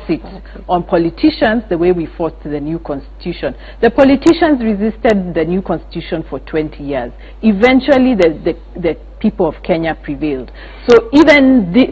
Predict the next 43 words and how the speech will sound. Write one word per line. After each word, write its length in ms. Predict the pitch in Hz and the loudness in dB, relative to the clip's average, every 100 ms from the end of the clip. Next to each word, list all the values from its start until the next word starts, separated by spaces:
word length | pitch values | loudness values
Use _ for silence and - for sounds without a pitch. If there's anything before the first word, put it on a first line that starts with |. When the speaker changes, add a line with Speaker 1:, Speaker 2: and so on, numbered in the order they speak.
| - | 2
Speaker 1:
for 160 | 196 160 175 | 2 2 4
this 160 | 302 330 - | 4 4 0
idea 560 | 185 175 156 208 160 151 - - - | 2 2 2 2 2 0 -6 -14 -2
and 180 | 214 | -2
for 160 | 208 214 | 2 0
the 140 | 196 | 2
T 240 | 196 - 247 | 0 0 0
J 160 | 220 180 | 2 2
R 160 | 165 - | 2 0
C, 80 | 233 | -2
which 180 | 202 - | -2 -4
I 140 | 185 175 | -2 -2
think 320 | 175 214 208 - | 0 -4 -4 -8
must 500 | 185 190 202 196 - | -4 0 0 -2 -8
be 140 | 151 160 | -10 -8
done, 560 | 143 175 147 175 330 - - - - - | -2 -2 -2 -6 -8 -12 -20 -20 -20 -14
we 260 | 165 202 | -2 0
must, 480 | 185 196 214 220 - | 2 2 2 0 -4
we 220 | 190 202 | -2 -2
have 320 | 190 - 254 - | -2 -2 -2 -2
to 80 | 202 | -10
force 160 | - 190 - | -2 -2 -2
it 160 | - | -6
as 100 | 160 139 | -6 -6
the 80 | 143 | -10
people 460 | - 190 180 170 | -8 -6 -4 -2
of 120 | 139 | -4
Kenya, 320 | - 208 208 196 | -2 -2 0 -4
and 120 | 180 | -4
the 80 | 175 | -6
constitution, 800 | - 170 - 185 - 247 - 240 240 - - | -6 -8 -8 -10 -6 -4 -2 -4 -6 -12 2
our 180 | 175 170 190 | 4 6 6
lovely 360 | 254 233 262 | 6 4 2
new 160 | 220 220 | 2 0
constitution, 640 | 220 170 - 214 214 208 | -2 -4 -6 -8 -4 -4
which 160 | 180 190 - - - - | -4 -6 -10 -18 -20 -12
is 140 | 180 | -2
about 340 | 165 143 185 196 - | -2 2 0 0 -8
to, 140 | 165 - | -8 -8
which 280 | 180 196 - | -6 -6 -6
might 260 | 160 151 156 | -8 -8 -10
be 100 | 156 | -6
mutilated, 840 | 180 220 - 156 147 - 165 208 | -4 -4 -6 -6 -6 -6 -6 -6